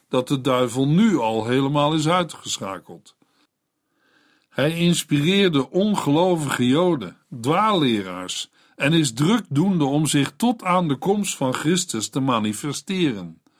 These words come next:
Maar met zijn macht is door Christus afgerekend. Hij heeft de macht van de duivel verbroken en aan hem onderworpen. Zij het nog niet in absolute zin,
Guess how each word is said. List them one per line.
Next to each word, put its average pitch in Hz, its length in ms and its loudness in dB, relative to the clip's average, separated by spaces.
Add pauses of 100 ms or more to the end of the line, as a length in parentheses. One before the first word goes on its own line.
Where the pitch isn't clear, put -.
(480)
Maar 123 180 0
met 143 200 2
zijn 131 260 0
macht - 480 -2 (340)
is 135 220 0
door 127 200 0
Christus 156 580 -2
afgerekend. 156 920 -4 (480)
Hij 127 180 -2
heeft 170 240 2
de 147 80 0
macht 165 360 -2
van 151 200 -2
de 131 120 0
duivel 147 480 0
verbroken 131 880 0 (260)
en 139 200 0
aan 127 200 2
hem 180 340 0
onderworpen. 135 880 -2 (580)
Zij 180 320 0
het 170 180 2
nog 151 220 0
niet 180 260 2
in 160 160 0
absolute 165 720 -2
zin, 143 440 -2